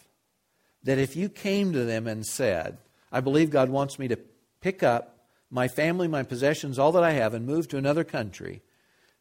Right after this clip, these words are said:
do you have fellowship with other Christians, know you well enough that they give you an honest feedback and say, "Yeah, I, I think God's in it," or, "I think you're crazy"? <clears throat>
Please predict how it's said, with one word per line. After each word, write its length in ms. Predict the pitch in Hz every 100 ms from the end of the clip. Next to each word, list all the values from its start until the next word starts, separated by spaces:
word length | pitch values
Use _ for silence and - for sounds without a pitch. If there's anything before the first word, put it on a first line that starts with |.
| _ _ _
do 60 | 127
you 60 |
have 80 | 185
fellowship 420 | 190 170 147 151
with 120 | 131 127
other 160 | 123
Christians, 680 | 123 117 95 - 101 98 -
know 100 | 113
you 140 | 123
well 160 | 117 127
enough 240 | 104 92
that 80 | 107
they 140 | 110
give 200 | 110 113
you 100 | 107
an 100 | 104 -
honest 680 | 117 120 143 151 - - _ _
feedback 640 | - 131 110 87 50 50 _ _ _ _ _ _ _ _ _ _ _ _ _ _ _ _ -
and 160 | 107
say, 160 | 104 107
"Yeah, 260 | 107 107 104
I, 180 | 117 -
I 80 | 113
think 240 | 127 113
God's 260 | 110 104 107
in 140 | 104
it," 80 | 98
or, 220 | 107 101
"I 120 | 95
think 280 | 107 90 87
you're 80 | 104
crazy"? 560 | - 110 110 101 95 101 _ _ _ _ _ _ _ _ _ _ _ _ _ _
<clears throat> 300 | 208 220 208